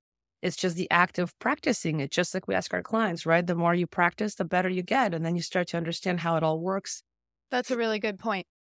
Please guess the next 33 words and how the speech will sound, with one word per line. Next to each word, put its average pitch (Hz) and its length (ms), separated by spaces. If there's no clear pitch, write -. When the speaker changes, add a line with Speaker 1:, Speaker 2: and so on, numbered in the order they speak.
Speaker 2:
And 254 460
Christina, 311 540
re-, 254 140
correct - 240
me 302 100
if, 277 100
if - 180
I'm 208 180
wrong. 185 340
You're 247 160
in 285 180
NorCal. 196 640
You're 208 120
in 208 240
the 185 440
Bay 220 240
Area, 220 540
right? 214 180
Speaker 1:
Yes. - 400
Speaker 2:
And 254 200
Speaker 1:
Mm-hmm. - 120
Speaker 2:
so, 233 640
uh, - 60
yeah, 214 380
there 208 180
are - 20
a 214 60
couple 302 380
areas 269 440
within 254 300
the 240 80
U 226 260
S. 202 240